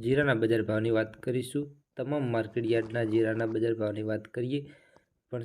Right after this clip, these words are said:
ચેનલમાં નવા હો તો સબસ્ક્રાઇબ કરી નાખજો અને બેલ આઇકનને પણ પ્રેસ કરવા અમારી વિનંતી. મિત્રો,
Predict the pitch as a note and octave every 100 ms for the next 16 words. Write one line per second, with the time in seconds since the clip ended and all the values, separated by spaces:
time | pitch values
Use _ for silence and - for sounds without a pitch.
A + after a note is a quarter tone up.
0 | - B2+ B2+ B2 B2 A#2+ A#2 A#2 B2 B2+
1 | A2+ G2+ - A#2 G#2+ - A2 G#2 G#2 G#2+
2 | B2 B2 A2+ A#2 B2 A2+ A2 A2+ A2 A2
3 | G#2+ A#2 A#2+ A#2+ A2+ A2 - _ _ B2+
4 | B2 A#2 A2 A2+ G#2+ A#2 A2+ A2 A2 B2
5 | B2+ _ _ - - _ _ _ _ -
6 | A#2+